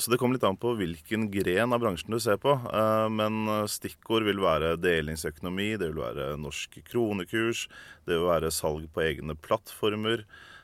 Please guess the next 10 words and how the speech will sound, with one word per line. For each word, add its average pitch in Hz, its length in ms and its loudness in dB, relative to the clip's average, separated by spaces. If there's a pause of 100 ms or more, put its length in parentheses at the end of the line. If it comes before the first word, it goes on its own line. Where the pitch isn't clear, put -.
(140)
Eh, 95 400 2 (340)
det 92 160 2
er 87 560 2
selvfølgelig 82 560 -2
mye 82 560 -2
usikkerhet 80 400 -4
knyttet - 300 -10
til, 78 500 -4
eh, 76 120 -4
situasjonen 73 840 -8